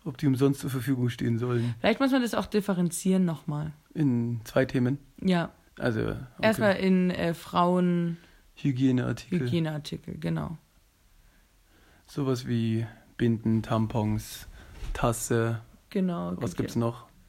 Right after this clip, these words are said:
Speaker 2: m,
Speaker 1: Das
Speaker 2: wiederverwendbare Binden.
Speaker 1: Ja, ich hab ja Binden schon gesagt.
Speaker 2: Mm.
Speaker 1: Ja, ist wurscht.
Speaker 2: <laughs>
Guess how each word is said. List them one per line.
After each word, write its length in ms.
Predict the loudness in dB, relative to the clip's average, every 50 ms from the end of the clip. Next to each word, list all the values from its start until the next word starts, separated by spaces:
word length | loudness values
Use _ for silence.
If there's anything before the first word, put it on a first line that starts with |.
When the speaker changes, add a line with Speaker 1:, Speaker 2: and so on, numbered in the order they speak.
| -20 _ _ _ -20 -20 -20 -20 -20 _ _ _ _ _ _ _ _ _ _ _ _ 0
Speaker 2:
m, 180 | 2 4 4 4
Speaker 1:
Das 100 | 2 2
Speaker 2:
wiederverwendbare 1400 | 2 4 2 2 2 0 0 0 2 2 2 2 2 0 0 0 2 2 2 2 0 0 0 0 2 2 0 -2
Binden. 1040 | -4 -6 -6 -2 0 2 2 2 0 0 -2 -2 -2 0 0 0 0 0 0 -2 -4 -8 -18 -10 -4
Speaker 1:
Ja, 180 | -2 0 0 0
ich 180 | 0 -2 -4 -4
hab 60 | -4 -4
ja 60 | -4
Binden 300 | -2 -2 -2 -2 -2 -4
schon 160 | -6 -4 -4 -4
gesagt. 400 | -2 -4 -4 -6 -8 -12 -18 -20 _ _ _ _ _ _ -2
Speaker 2:
Mm. 880 | 0 0 0 0 0 -2 -2 -4 -4 -4 -4 -4 -4 -4 -6 -6 -8 -10 -12 _ _ _ _ _ _ _ _ _ _ _ _ _ _ _ _ _ _ _ _ _ _ _ _ _
Speaker 1:
Ja, 240 | 0 4 4 6 6
ist 160 | 4 2 0
wurscht. 360 | -2 -2 -2 -4 -6 -12 -14 -16 -18 -18 -12 -8
Speaker 2:
<laughs> 300 | -6 -6 -6 -6 -6